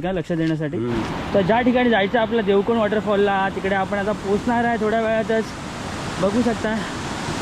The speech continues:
Speaker 1: हे झाड दिसतंय, त्याच्या पाठीमागेच कॉर्नरला धबधबा आहे आणि हा व्ह्यू बघा, हे जे देवकुंडचा वॉटरफॉल जो येतो हेच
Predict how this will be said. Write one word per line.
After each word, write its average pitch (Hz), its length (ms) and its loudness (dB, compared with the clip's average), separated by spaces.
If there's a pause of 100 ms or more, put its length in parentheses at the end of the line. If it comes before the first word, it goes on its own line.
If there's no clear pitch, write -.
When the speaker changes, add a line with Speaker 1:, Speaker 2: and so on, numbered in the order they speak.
(120)
Speaker 1:
हे 202 100 4
झाड 202 240 2
दिसतंय, 220 280 2
त्याच्या 208 240 0
पाठीमागेच 220 580 0 (720)
कॉर्नरला 220 580 2
धबधबा 190 400 0
आहे 190 240 0 (160)
आणि 185 180 0
हा 196 280 -2
व्ह्यू 190 180 0
बघा, 160 260 0 (540)
हे 196 220 2
जे 202 120 0
देवकुंडचा 220 720 0 (320)
वॉटरफॉल 202 400 0
जो 202 80 2
येतो 185 200 0
हेच 185 200 2